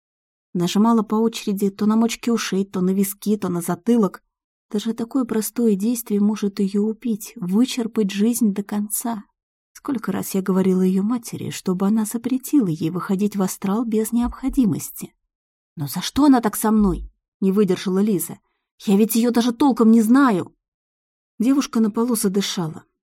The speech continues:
Глаза под закрытыми веками задвигались, и Агата с видимым облегчением бережно опустила её на пол. «Саша импульсивна. Она чувствует в тебе соперницу и по-детски наивно полагает, что может испугать и заставить уйти.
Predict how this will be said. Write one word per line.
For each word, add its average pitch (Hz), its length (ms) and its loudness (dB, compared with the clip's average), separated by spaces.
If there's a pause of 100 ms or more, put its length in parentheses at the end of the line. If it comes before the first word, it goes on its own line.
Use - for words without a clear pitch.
(300)
Глаза 196 400 0
под 202 180 -2
закрытыми 214 480 0
веками 220 320 0
задвигались, 196 920 -4
и 202 140 -2
Агата 196 500 -2
с - 140 -8
видимым 233 480 4
облегчением 220 720 0
бережно 220 560 0
опустила 220 520 -2
её 208 280 0
на 180 180 0
пол. - 220 -16 (1120)
«Саша 214 720 0
импульсивна. - 960 -4 (540)
Она 226 240 4
чувствует 302 540 0
в - 60 -12
тебе 262 220 0
соперницу 226 800 0
и 175 80 0
по-детски 233 500 0
наивно 233 400 4
полагает, 226 640 -2
что - 240 -6
может 240 400 0
испугать 233 560 -4
и 233 40 0
заставить 220 640 0
уйти. 190 640 -4